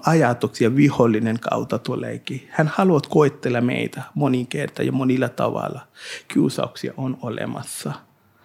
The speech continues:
Mutta saman tien Jumala sun hänen pyhän hengen kautta antaa voimaa, viisautta ja kaikkia. Hän varustaa siitä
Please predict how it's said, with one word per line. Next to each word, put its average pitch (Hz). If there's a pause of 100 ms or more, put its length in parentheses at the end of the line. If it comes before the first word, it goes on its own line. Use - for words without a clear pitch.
(260)
Mutta 127
saman 175
tien 147
Jumala 147 (260)
sun 156
hänen 131
pyhän 165
hengen 127
kautta 123 (220)
antaa 127
voimaa, 135 (120)
viisautta 127
ja 123
kaikkia. 127 (540)
Hän 190
varustaa 208
siitä 113